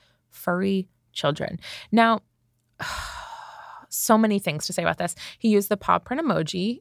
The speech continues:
in the upper part of his caption. He did that thing where he did, like, dot, dot, dot down so that the hashtags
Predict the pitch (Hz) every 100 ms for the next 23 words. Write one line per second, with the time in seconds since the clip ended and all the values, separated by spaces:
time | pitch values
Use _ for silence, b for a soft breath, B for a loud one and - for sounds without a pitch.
0 | _ 190 185 - - 175 170 175 170 165
1 | 156 - 180 B B - 214 208 208 262
2 | - 208 196 190 190 190 180 - 170 -
3 | 160 156 - 160 - 165 - 165 143 151
4 | 156 - 156 - 143 - - 160 160